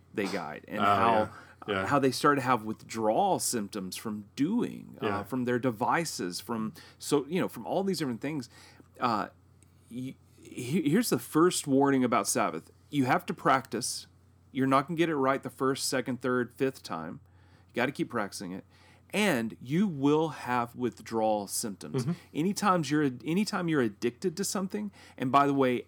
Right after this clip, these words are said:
Speaker 1: every person listening to this podcast is addicted to doing, including your two podcast hosts.
Speaker 2: Mm-hmm.
Speaker 1: We are all addicted to doing. And anytime we,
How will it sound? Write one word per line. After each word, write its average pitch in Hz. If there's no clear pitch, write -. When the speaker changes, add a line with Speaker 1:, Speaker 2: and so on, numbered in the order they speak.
Speaker 1:
every 156
person 123
listening 113
to 117
this 101
podcast 98
is 101
addicted 101
to -
doing, 82
including 117
your 104
two 107
podcast 98
hosts. -
Speaker 2:
Mm-hmm. 98
Speaker 1:
We 127
are 107
all 120
addicted 101
to 101
doing. 87
And 95
anytime 139
we, 135